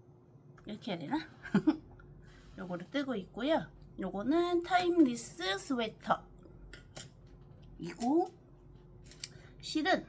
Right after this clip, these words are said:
알리에서 직구로 산 실인데,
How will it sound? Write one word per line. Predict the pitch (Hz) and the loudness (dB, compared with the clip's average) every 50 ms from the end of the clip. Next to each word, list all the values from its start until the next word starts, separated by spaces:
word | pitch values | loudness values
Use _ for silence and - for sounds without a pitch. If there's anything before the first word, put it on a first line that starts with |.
| - - - - - - - - - - - - - - - - - - - - - - - - - - - - - - - - - - - - - - - - - - - - - | -14 -20 -20 -20 -20 -20 -20 -20 -20 -20 -20 -20 -20 -20 -20 -20 -20 -20 -20 -20 -20 -20 -20 -20 -20 -20 -20 -20 -20 -20 -20 -20 -20 -20 -20 -20 -20 -20 -20 -20 -20 -20 -20 -12 -2
알리에서 | - 196 196 208 226 220 196 185 185 - 247 247 269 294 285 277 - - - - - - - - - - - - - - - - - - - - - - | 2 2 2 2 2 0 0 -2 2 4 8 8 8 8 6 2 -6 -14 -20 -20 -20 -20 -20 -20 -20 -20 -20 -20 -20 -20 -20 -20 -20 -20 -20 -20 -18 -12
직구로 | - - - - - - 208 208 254 294 320 320 330 339 - - - - - - - - - - - | -10 -10 -10 -10 -8 -6 -2 0 2 2 2 2 0 -2 -8 -16 -20 -20 -20 -20 -20 -20 -20 -10 -4
산 | - 311 302 285 | 2 4 4 4
실인데, | 277 - 302 262 226 208 208 202 247 262 226 165 147 | 2 0 -4 -4 -4 -4 -2 0 0 0 0 -2 -4